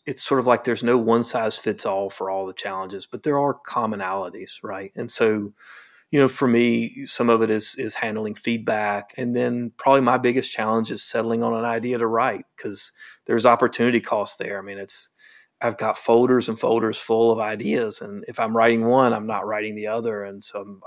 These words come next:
I'm always thinking, you know, "Gosh, I wish I was writing that other story," <laughs> you know, inevitably about, you know, quarter of the way or halfway through. And,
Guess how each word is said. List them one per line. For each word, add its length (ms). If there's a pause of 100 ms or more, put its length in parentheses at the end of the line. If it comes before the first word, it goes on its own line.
I'm 80
always 340
thinking, 480 (640)
you 120
know, 100
"Gosh, 340
I 20
wish 240
I 40
was 100
writing 260
that 160
other 180
story," 520
<laughs> 20
you 80
know, 120
inevitably 640
about, 460 (260)
you 120
know, 220
quarter 400
of 80
the 80
way 180
or 100
halfway 420
through. 400
And, 220